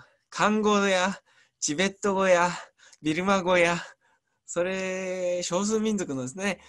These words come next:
い-、い-、遺族のイ語とか、ナシ語とかですね、こういったの、あとは聖火語っていう、もうこれは古い言葉でしたけども、もういろんな、カレン語、カチン語、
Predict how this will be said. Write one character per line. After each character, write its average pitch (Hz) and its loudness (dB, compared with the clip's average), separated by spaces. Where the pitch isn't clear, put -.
い-、 143 -8
い-、 - -6
遺 165 -6
族 151 0
の 135 -2
イ 151 -4
語 156 0
と 151 -6
か、 135 -6
ナ 143 -6
シ 175 -2
語 160 -2
と 143 -8
か 113 -6
で 101 -10
す 131 -10
ね、 135 -4
こ - -4
う - 0
い 226 -4
っ 190 -18
た 220 -4
の、 165 -6
あ 151 -4
と 147 0
は 135 0
聖 170 0
火 170 2
語 165 -2
っ - -20
て 147 -10
い 139 -6
う、 135 -10
も 147 -10
う 131 -12
こ 208 -8
れ 220 -4
は 202 -6
古 160 -6
い 139 0
言 131 -10
葉 113 -8
で 104 -10
し - -12
た - -20
け 60 -18
ど - -18
も、 - -20
も 147 -4
う 151 0
い 165 -2
ろ 247 4
ん 302 2
な、 262 6
カ 165 -2
レ 190 4
ン 185 -4
語、 180 0
カ 160 -8
チ 247 4
ン 208 2
語、 202 4